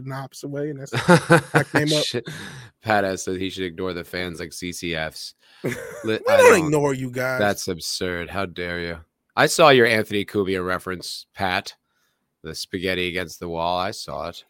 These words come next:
Speaker 2: Just, you know, in a conversation.
Speaker 1: Yeah, we, yeah, we were in a, almost a debate.
Speaker 2: Yeah.
Speaker 1: So I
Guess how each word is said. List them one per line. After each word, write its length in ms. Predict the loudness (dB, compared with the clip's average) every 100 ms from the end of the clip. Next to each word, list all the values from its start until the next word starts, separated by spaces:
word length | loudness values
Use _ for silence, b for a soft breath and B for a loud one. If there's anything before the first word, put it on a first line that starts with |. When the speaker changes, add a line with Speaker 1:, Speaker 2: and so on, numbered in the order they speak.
| _ -18
Speaker 2:
Just, 260 | -14 -12
you 80 | -10
know, 240 | -10 -12 _ -12
in 120 | -12
a 60 | -10
conversation. 720 | -10 -10 -10 -10 -10 -12 -16 -8
Speaker 1:
Yeah, 160 | -2 0
we, 200 | 0 -4 -4
yeah, 280 | -4 -2 -4 -10 _
we 120 | -10
were 140 | -4 -4
in 260 | -4 -8
a, 60 | -4
almost 240 | -2 -2
a 80 | -4
debate. 400 | -8 -6 -6 -6 _ _ _ _ -14
Speaker 2:
Yeah. 200 | -8 -8 -10 _ _ _ B B B B
Speaker 1:
So 280 | -2 0 0 -2
I 160 | -4